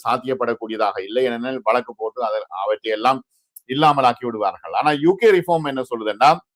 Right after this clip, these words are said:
புலம்பெயர்ந்தோர் தானாக முன் வந்து, அது அகதிகள் இங்க வந்து திரும்பி போ-, போனால் ரெண்டாயிரத்தி ஐந்நூறு பவுண்ட்ஸ் வழங்கு-, வழங்குவோம் என்று அவர், அ, சொல்லியிருக்கின்றார். ஆகவே இங்கிலாந்து போன்ற நாடுகள்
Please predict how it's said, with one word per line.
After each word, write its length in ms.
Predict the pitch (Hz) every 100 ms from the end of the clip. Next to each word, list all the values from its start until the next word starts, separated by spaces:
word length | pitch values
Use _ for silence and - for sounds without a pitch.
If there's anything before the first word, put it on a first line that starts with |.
| _ _ _ _ _ _ _ _ _ _ _ 165
புலம்பெயர்ந்தோர் 520 | 208 220 196 180 185
தானாக 360 | 180 156 170 160
முன் 180 | 156 147
வந்து, 420 | 143 143 156 135
அது 140 | 127
அகதிகள் 440 | 120 135 165 165 147
இங்க 200 | 135 135
வந்து 260 | 131 143
திரும்பி 380 | - 160 165 131
போ-, 320 | 131 127 123 - -
போனால் 580 | 120 123 123 160 196 196 _ - -
ரெண்டாயிரத்தி 340 | 175 170 151
ஐந்நூறு 380 | 139 131 127 117 120
பவுண்ட்ஸ் 320 | 127 127 - 113 104
வழங்கு-, 420 | 117 123 120 107 -
வழங்குவோம் 420 | 113 123 120 120 101
என்று 340 | 107 110 127
அவர், 320 | 131 113 104 - _ _ _ -
அ, 180 | 104 101 -
சொல்லியிருக்கின்றார். 560 | 160 170 135 107 92 -
ஆகவே 400 | 107 131 170 180 156 _ _ -
இங்கிலாந்து 1000 | 143 202 214 196 180 170 170 170 - -
போன்ற 580 | 131 147 135 135 131 113
நாடுகள் 640 | 104 123 135 131 131 131